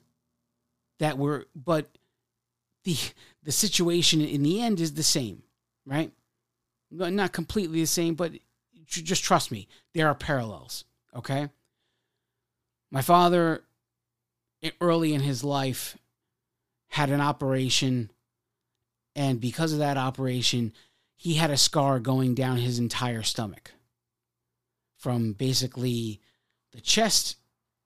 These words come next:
uh, the breastbone down to the belly button. Now, his reasoning for getting this operation is completely different than mine.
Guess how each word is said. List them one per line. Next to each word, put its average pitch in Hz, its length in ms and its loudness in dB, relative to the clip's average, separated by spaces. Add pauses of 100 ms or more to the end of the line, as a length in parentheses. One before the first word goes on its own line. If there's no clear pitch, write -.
(520)
uh, 139 200 0
the 117 80 -4
breastbone 170 680 0
down 139 540 -2 (600)
to - 100 -8
the 127 100 0
belly 120 260 0
button. 98 380 -12 (2750)
Now, 135 140 -2
his 147 260 2
reasoning 160 380 2
for - 120 -8
getting 151 300 0
this 147 160 0
operation 147 520 0
is 123 140 -2 (140)
completely 170 720 -2
different 117 380 -4
than 110 120 -6
mine. 196 420 0